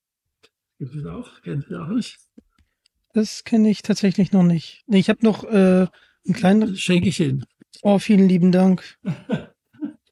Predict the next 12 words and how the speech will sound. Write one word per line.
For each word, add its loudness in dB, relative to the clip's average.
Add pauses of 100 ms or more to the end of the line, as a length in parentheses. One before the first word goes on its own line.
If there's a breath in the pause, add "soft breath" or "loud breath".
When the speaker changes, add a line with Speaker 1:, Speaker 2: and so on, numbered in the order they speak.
(1200)
Speaker 2:
So. 0 (1200)
Ja, 4
also 2
das 0
Buch 2
ist -2
einfach -4
fantastisch -2
und 2
das 2
verlosen 4
wir. 2